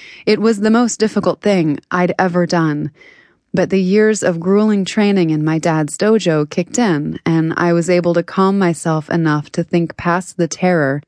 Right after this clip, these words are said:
that made it near impossible for me to breathe without hyperventilating. The man slung me over his shoulder, and I promptly barfed all over his back.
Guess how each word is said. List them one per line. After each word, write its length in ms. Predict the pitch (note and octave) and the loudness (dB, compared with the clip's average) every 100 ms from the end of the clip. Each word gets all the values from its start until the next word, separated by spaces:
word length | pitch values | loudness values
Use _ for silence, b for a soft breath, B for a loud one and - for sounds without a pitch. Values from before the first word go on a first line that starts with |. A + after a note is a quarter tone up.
| - | -2
that 100 | E3 | 2
made 240 | F#3 F3+ | 2 2
it 100 | E3+ | 2
near 220 | F3+ E3+ | 2 2
impossible 680 | D#3+ D#3 E3 D#3+ - E3 D3+ | 2 0 -2 -2 -2 -2 -2
for 200 | - E3 | 0 0
me 160 | D#3+ | 0
to 120 | D3+ D#3 | -2 -2
breathe 420 | E3 E3+ D#3 D3+ | 0 0 0 -2
without 360 | D#3 D#3 D#3 | 0 0 0
hyperventilating. 1000 | - E3+ D#3 D3+ D#3+ D3+ C#3+ D3 D#3 E3+ D#3 _ _ _ _ _ _ _ | -2 -2 0 0 0 -2 -4 -8 -6 -8 -10 _ _ _ _ _ _ _
The 140 | G#3 | 2
man 260 | G#3 G#3 G3 | 4 2 2
slung 380 | F#3 G#3 G#3 A#3+ | -2 0 2 4
me 160 | B3 | 2
over 240 | F#3+ F3 F3 | 2 2 2
his 140 | E3+ | 0
shoulder, 600 | - F3 D#3+ D#3 D3+ D#3+ - | 0 0 2 0 -2 -6 -4
and 140 | F3+ E3+ | 0 2
I 140 | D#3 | 0
promptly 560 | D3+ - G#3 G#3 F#3 E3 | -2 -2 0 0 -2 0
barfed 480 | E3 D#3+ D#3 - - | 0 0 0 -6 -2
all 180 | E3 E3+ | 2 2
over 240 | D#3+ D#3 | 2 0
his 180 | D3+ D#3 | -2 -2
back. 480 | - D#2+ - - - | -6 -6 -6 -10 -18